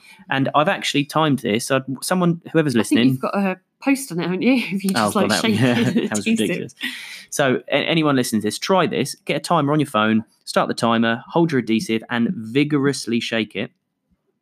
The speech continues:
Speaker 1: I promise you, within twenty seconds, you'll feel like you've had a workout at
Speaker 2: Yeah.
Speaker 1: the gym,
Speaker 2: You'll
Speaker 1: and
Speaker 2: have
Speaker 1: you'd feel,
Speaker 2: massive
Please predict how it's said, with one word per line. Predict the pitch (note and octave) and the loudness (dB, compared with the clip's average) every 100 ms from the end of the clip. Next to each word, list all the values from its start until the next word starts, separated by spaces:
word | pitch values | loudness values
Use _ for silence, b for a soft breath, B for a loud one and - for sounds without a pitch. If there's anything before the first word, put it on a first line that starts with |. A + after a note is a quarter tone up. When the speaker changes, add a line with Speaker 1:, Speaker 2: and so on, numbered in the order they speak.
| - _ | -16 _
Speaker 1:
I | - | -8
promise | - D#3 G#2 | 0 2 2
you, | G#2+ A#2+ B2 B B | 2 0 -2 B B
within | A2+ A2+ A2 | 0 2 0
twenty | - A#2 D#3+ E3 E3+ | 0 -4 -2 -2 -6
seconds, | - E3 - G2 C3+ - _ b b b | -4 -6 -4 -4 -4 -6 _ b b b
you'll | A2 | -4
feel | - A#2 | 0 0
like | A2 | 0
you've | A2+ | 0
had | A2 | 0
a | |
workout | A2 A#2 A2 A2 G#2 | 2 0 0 -4 -4
at | A2+ | -4
Speaker 2:
Yeah. | A2+ | -4
Speaker 1:
the | |
gym, | G#2 A2+ F#2+ A2 - | -2 -2 0 -4 -4
Speaker 2:
You'll | F#3 | -2
Speaker 1:
and | G#2+ | 2
Speaker 2:
have | |
Speaker 1:
you'd | A2+ - | 2 2
feel, | A#2 | 0
Speaker 2:
massive | A2 E3 | 0 -2